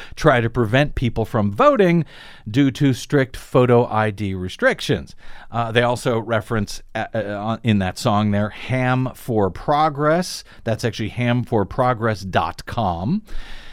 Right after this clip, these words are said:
They have links there to help you register to vote or to check your existing registration, et cetera.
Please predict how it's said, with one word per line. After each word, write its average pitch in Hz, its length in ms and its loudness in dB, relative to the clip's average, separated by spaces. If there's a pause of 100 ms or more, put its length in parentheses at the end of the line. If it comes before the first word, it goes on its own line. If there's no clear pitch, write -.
(140)
They 131 140 2
have 117 180 2
links 135 420 2
there 127 300 2
to 143 80 -4
help 113 240 2
you 101 160 -2
register 120 580 -2
to 92 80 -4
vote 254 440 4
or 117 140 0
to 90 100 -8
check - 420 -2
your 113 500 2
existing 143 720 -2
registration, 143 880 0
et 107 160 -4
cetera. 147 520 2